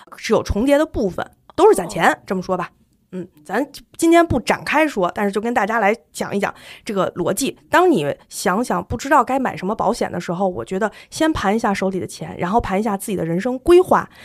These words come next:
Speaker 1: 死得早、病得重、活得长，它都是风险。
Speaker 2: 嗯，是，是这样。我其实这两年吧，就反正一直都在关注年金的问题，然后也看了很多很多的产品，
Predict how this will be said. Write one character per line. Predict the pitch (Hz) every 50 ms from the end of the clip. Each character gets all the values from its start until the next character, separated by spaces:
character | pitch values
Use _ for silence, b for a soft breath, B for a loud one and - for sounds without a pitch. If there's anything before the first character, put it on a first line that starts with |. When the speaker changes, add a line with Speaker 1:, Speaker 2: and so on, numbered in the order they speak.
| B B B
Speaker 1:
死 | B - - - 247
得 | 254 359 381
早、 | - - - - 175
病 | - - 330 294 247
得 | 254
重、 | 254 - 302 214 202
活 | - - - 214 247
得 | 294 262
长， | 208 196 196 220 254 254 b b b b -
它 | - 277 285
都 | 277 - 339 330 320 330
是 | - - 202 208 -
风 | - 208 190 185 185
险。 | 185 - - - - - - - _ _ _ _ _ _ _ _ _ _ _ _ -
Speaker 2:
嗯， | 190 185 185 180 180 175 175 170 175 175 180 185 -
是， | - - - - 202 180 180
是 | 180 - - 240
这 | 208 214
样。 | 196 180 170 170
我 | 175 190 185
其 | 180 - - 254 262
实 | 269 247 220 220 220 226 226 226 - _ _
这 | - - 240 226 214
两 | 196 180 156 156
年 | 151 143 135 143 170
吧， | 180 185 180
就 | 175 185
反 | 180 151 151
正 | 156 180
一 | 214 214
直 | - - 180
都 | 180 185
在 | 196 190 170 165
关 | - 180 185 190
注 | 175 160
年 | 156 143 143 160
金 | 165 180 175
的 | 170 156 147
问 | 147 139 156
题， | - - - - 160 - B B B B B B
然 | B 175 190
后 | 202 208 196 190 190
也 | 180 175 160 147 139 139 143 135 123 143 -
看 | - - - 247 214 190
了 | 170 180
很 | - 156 180
多 | 165 185 190
很 | 196 156 139
多 | 156 165
的 | 160 147
产 | - - - 131 - 175
品， | - - -